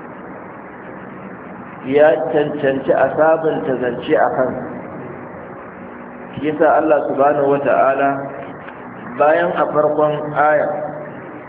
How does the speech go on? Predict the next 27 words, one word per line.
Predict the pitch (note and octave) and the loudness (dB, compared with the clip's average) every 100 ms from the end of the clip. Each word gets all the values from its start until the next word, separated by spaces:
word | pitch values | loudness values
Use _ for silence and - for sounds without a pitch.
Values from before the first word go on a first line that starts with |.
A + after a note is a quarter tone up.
| - - - - - | -16 -16 -16 -16 -2
ya | C3 C#3+ F#3 | 2 2 2
ce | E3 | 2
da | D3 | 2
manzon | C3+ C3 C#3+ | 2 0 0
Allah | D3 D3+ C#3+ - | 2 2 2 0
sallallahu | D3 D3 C3+ C3+ C#3+ C#3 | 0 0 0 2 2 2
alaihi | A#2 C3+ C#3 | 2 2 0
wa | C3+ A#2 C3+ | 0 2 2
alihi | C#3 B2+ | 2 0
wa | - | 0
sallama, | C3 C#3 C#3 A2+ - - - - - - - - - - - - - - - - - | -2 0 0 -2 -6 -12 -14 -16 -18 -18 -18 -18 -18 -18 -18 -18 -18 -16 -16 -16 -4
"ولا | A#2+ C3 C3 C3 | 0 2 2 2
تدع | D#3 E3 C#3+ D3 | 0 2 0 0
من | C#3+ C#3 | -2 -2
دون | D#3 D3+ | -2 -2
الله | D3 C#3+ D3 C#3+ C#3 | -2 2 2 2 -2
ما | C#3+ D3 | 0 2
لا | C#3+ C#3 | 2 2
ينفعك | C3+ C3+ D3 C#3+ D3 C#3+ | 2 0 0 0 0 2
ولا | C3+ C#3+ C#3 C3+ A#2+ | 2 4 4 2 2
يضرك، | C#3+ C3 A2 - - - - - | 0 -2 -4 -8 -14 -16 -10 -2
فإن | A#2+ D3+ E3 D3+ | 0 0 0 2
فعلت | C3 C#3+ D3+ D3 C3+ | 4 2 0 -2 -2
فإنك | B2 C3 D3+ D3 C#3+ | 0 0 0 -2 0
إذا | C3+ C#3+ D#3+ E3 E3 E3 - - - A2+ A#2+ - C3 | -2 0 2 2 2 -4 -8 -12 -12 -12 -12 -12 -6
من | D3 C#3+ | -2 0
الظالمين." | B2+ B2 B2 A#2 G#2+ - | 0 2 2 0 -4 -8